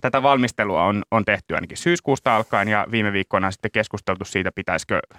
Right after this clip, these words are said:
nämäkin rahat olla leikkaamatta. S D P:ssä tai ainakin pääministerin kabinetissa oli ilmeisesti se käsitys, että asia on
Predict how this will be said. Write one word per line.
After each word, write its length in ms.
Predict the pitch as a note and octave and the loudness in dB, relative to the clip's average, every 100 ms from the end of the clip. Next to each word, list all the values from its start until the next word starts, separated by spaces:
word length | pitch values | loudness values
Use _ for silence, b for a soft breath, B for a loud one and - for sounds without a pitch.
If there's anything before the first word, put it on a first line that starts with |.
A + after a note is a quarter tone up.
| - | -6
nämäkin 360 | G#2 G2+ - F#2+ | -2 -2 -4 -4
rahat 300 | F#2 F2+ - | -2 -2 -2
olla 240 | F#2 F#2+ | 0 2
leikkaamatta. 720 | F#2+ F#2 - G2 B2 - B2 - B B - D3+ | 2 0 -2 0 0 0 -4 -4 B B -2 -2
S 80 | - C3+ B2 | -2 -14 0
D 160 | B2 A2+ | 2 2
P:ssä 500 | - C3 B2+ B2 A#2+ | 0 2 2 2 0
tai 160 | G#2 | 2
ainakin 280 | G#2 A2 G#2+ - | 2 0 -4 -2
pääministerin 760 | A#2 A2+ G#2 G2 G2 G2 G2 G2 | 0 0 0 -4 -2 0 0 2
kabinetissa 720 | G2+ G2 F#2 F2+ F2 - - | 0 0 -2 -2 -4 -4 -2
oli 220 | G2 E2+ | 0 0
ilmeisesti 560 | G2 F#2+ F#2+ A2+ - A2+ | -2 0 0 -2 -8 -4
se 160 | - | -2
käsitys, 440 | - F#2+ G#2 A#2 A2+ | 0 -2 0 -2 -2
että 260 | F#2+ - | -2 0
asia 320 | G2 - F2+ C#2+ | 0 2 2 2
on 220 | G#2 | 2